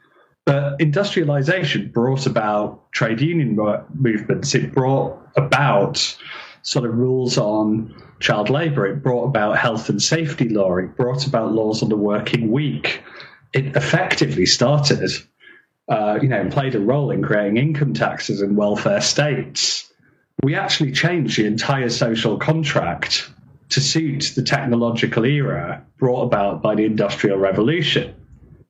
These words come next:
We're coming into a new technological era. It's maybe less different than the industrialization was from what went before, the industrial era was from what, what went before,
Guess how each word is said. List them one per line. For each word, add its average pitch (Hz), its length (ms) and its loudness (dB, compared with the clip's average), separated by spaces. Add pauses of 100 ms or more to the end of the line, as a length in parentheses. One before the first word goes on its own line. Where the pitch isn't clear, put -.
(760)
We're 147 200 2
coming 185 380 2
into 98 720 0
a 135 80 0
new 127 340 0
technological 110 800 0
era. 147 500 -2 (720)
It's - 380 -2
maybe 143 340 0
less 120 440 0
different 160 640 -2
than 123 160 2
the 120 100 2
industrialization 113 1040 2
was 117 180 2
from 113 220 0
what 113 160 0
went 117 220 0
before, 139 460 0
the 139 100 0
industrial 120 420 0
era 120 240 2
was 120 180 2
from 120 180 0
what, 120 260 0
what 120 240 2
went 120 180 0
before, 147 540 0